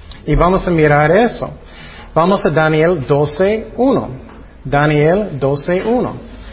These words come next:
Entonces, un trabajo de Miguel, el arcángel, es que él proteja a Israel.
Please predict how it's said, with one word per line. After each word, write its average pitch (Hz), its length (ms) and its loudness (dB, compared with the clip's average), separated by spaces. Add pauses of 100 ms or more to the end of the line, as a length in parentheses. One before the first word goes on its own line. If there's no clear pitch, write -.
(1700)
Entonces, 160 460 0
un 190 180 0
trabajo 185 460 0
de 160 160 0
Miguel, 165 460 2
el 135 200 -4
arcángel, 156 800 -2
es 147 240 -6
que - 180 -4
él 156 180 0
proteja 147 580 -6
a - 340 -16
Israel. 143 600 -6